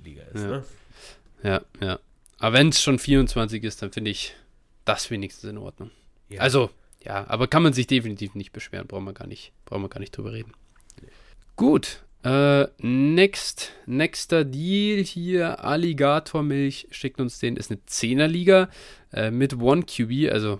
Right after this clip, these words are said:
Speaker 2: wow, äh, da haben Quarterbacks richtig Value. Äh, dazu ist es eine P-P-A-Liga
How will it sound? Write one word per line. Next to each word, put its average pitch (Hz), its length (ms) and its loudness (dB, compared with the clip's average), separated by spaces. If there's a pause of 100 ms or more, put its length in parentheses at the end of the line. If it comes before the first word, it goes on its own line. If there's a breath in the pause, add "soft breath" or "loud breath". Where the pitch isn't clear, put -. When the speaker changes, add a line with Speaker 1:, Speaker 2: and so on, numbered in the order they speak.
Speaker 2:
wow, 104 260 -4 (180)
äh, 101 340 -8
da 107 280 -2
haben 104 200 -8
Quarterbacks 104 440 -6
richtig 123 540 -4
Value. 147 380 2 (440 loud breath)
Äh, 117 200 0
dazu 156 560 -2
ist 135 140 0
es 123 100 -2
eine 117 120 -4
P-P-A-Liga 131 880 0